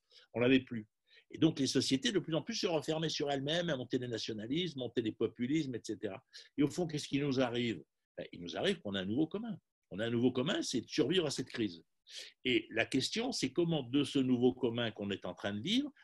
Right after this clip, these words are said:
avec des solidarités, avec des salauds, euh, vous savez, il y a aussi des gens qui dé-, dénonçaient les Juifs pendant la guerre, avec des petites lettres anonymes à la Gestapo. Euh, il y en a toujours. Euh, des gens qui vont dénoncer les infirmières parce qu'elles risquent d'avoir des, et cetera. Mais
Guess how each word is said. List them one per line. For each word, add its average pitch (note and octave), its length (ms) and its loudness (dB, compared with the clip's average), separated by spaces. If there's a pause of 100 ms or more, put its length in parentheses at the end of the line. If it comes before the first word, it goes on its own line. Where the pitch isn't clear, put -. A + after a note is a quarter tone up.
avec A2+ 300 4
des A2+ 80 4
solidarités, F2+ 800 0 (180)
avec G#2+ 300 2
des G3 80 2
salauds, F2 480 -2 (340)
euh, D2+ 40 -6
vous D#2+ 60 -8
savez, D3+ 380 2
il B2 60 4
y - 40 0
a D2+ 80 -4
aussi A2 260 -6
des F#2+ 120 -2
gens A#2+ 160 -2
qui A#2+ 140 -6
dé-, F2+ 240 0
dénonçaient F2+ 400 -4
les F2 100 0
Juifs E3 160 2
pendant F#2+ 180 -6
la G#2 100 0
guerre, G3 240 2
avec G2+ 200 0
des F#2+ 100 -2
petites - 240 -12
lettres B2 240 -2
anonymes G2+ 320 -4
à A2 60 -2
la F#2 100 -2
Gestapo. E3 500 -4 (300)
Euh, F#2+ 100 -2
il F#2 40 0
y - 60 -4
en B2+ 100 -6
a C3+ 80 -2
toujours. A3+ 540 4 (280)
Euh, F#2+ 80 -2
des G#2+ 140 2
gens C#3+ 160 4
qui - 120 -4
vont G#2 120 0
dénoncer G#2+ 360 2
les G2+ 140 2
infirmières A#2+ 520 2
parce - 160 -2
qu'elles G2+ 160 0
risquent A#2 240 0
d'avoir G2+ 260 0
des, G2 160 4
et G2 80 -4
cetera. G3 500 -4 (320)
Mais C3 180 0